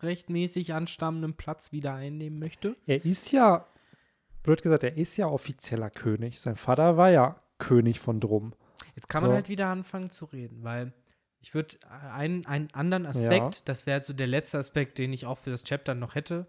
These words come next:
Speaker 1: so neben dem, dass man jetzt die Story so weit zusammengefasst hätte, außer dass eben am Ende Dalton sich verwandelt, sich in den Weg stellt und dann aber von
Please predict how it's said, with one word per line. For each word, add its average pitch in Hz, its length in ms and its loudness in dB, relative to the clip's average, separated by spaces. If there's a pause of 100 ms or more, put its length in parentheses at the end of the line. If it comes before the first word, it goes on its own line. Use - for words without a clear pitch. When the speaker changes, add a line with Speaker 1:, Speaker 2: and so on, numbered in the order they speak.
Speaker 1:
so 131 180 -6
neben 127 380 -4
dem, 131 260 -4
dass 123 200 -6
man 123 100 -4
jetzt 120 180 -8
die 127 60 -16
Story 135 500 -2
so 127 200 -6
weit 120 180 -4
zusammengefasst 131 1300 -6
hätte, 139 360 -6 (180)
außer 117 320 -6
dass 113 240 -6
eben 117 160 -6
am 120 140 -8
Ende 120 200 -6
Dalton 131 440 -2
sich 135 160 -8
verwandelt, 170 520 2 (140)
sich - 240 -6
in 147 100 0
den 143 140 0
Weg 139 160 -2
stellt 127 340 -4 (360)
und 131 200 -10
dann 131 160 -2
aber 123 280 -6
von 120 340 -8